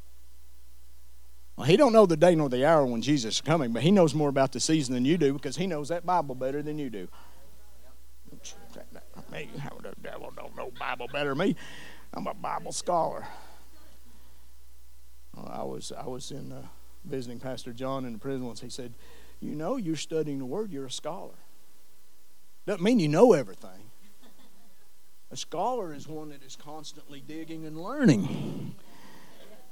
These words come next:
Doesn't mean you know it all. I thought, "Well, a scholar? Learning the Word of God?"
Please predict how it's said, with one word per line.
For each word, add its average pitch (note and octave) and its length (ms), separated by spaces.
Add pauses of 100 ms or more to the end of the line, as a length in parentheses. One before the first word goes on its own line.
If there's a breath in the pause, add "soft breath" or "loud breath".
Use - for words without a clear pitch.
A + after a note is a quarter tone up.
(360)
Doesn't G#3+ 220
mean A#3 180
you F3+ 80
know A3+ 320
it E3+ 60
all. C#3 400
I D#3 100
thought, G#2+ 260 (120)
"Well, C#3 300
a G#2 40
scholar? G2 500 (1400 loud breath)
Learning B2+ 320
the A2+ 80
Word B2 160
of A3 100
God?" D#3 300